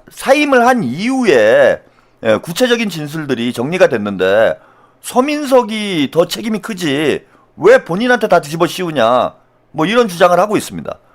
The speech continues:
근데 뭐 누가 맞는 건지 모르겠는데 일단 서민석도 문제가 있는 건 맞아요.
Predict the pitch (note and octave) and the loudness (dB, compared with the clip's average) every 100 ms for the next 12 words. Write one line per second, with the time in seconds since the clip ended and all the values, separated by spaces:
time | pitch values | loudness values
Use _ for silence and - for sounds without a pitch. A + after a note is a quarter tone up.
0 | _ _ _ - - - - - C#4+ B3 | _ _ _ -18 -16 -16 -12 -4 0 2
1 | G3 A2+ B2+ D#3+ D#4 E4+ D4+ A#3 D3+ F#3+ | 0 -2 -6 4 6 8 6 4 2 0
2 | A3 G3+ G#3 A#2 A2+ G#2+ F2 F#2+ B2 F#2 | -2 -2 0 0 0 -2 -2 2 4 4
3 | D#2+ - E3 - C#4 C#4 D#3 G2 - C4 | -2 -4 -4 0 4 4 2 -6 -4 -4
4 | E4 E4 D#4 D#4 G3 E3+ C4+ A3+ D#3+ B3+ | -2 -4 -4 -4 -6 -2 0 0 -2 -2
5 | G#3 A2+ F#3 F3+ G#2+ A2 | 2 2 4 4 4 0